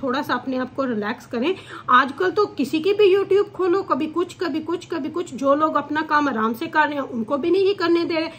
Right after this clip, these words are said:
बार बार उनके भी गलत नाम रख रख के ये लोग बुला रहे हैं उनको। ये चीजें बिल्कुल भी नहीं होनी चाहिए।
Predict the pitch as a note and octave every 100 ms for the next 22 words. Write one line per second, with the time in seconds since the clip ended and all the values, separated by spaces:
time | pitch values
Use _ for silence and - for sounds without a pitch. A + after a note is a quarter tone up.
0 | - - B3+ C4 C#4+ B3+ A#3+ A#3+ D#4 F#4+
1 | F4 F4+ G4 E4+ F4+ E4+ E4+ F#4 F4+ F4+
2 | E4+ D#4+ D#4+ C#4 D#4 D4+ D#4+ E4+ E4 D#4
3 | D#4 D#4+ - - - - - - - -
4 | - - - - - - - A3+ F4 F#4+
5 | E4+ D#4 F#4 D4+ C#4 D4 - E4+ F4 D#4+
6 | G#3 G3 G#3 E4 E4+ E4 F4 E4 E4 E4+
7 | F4+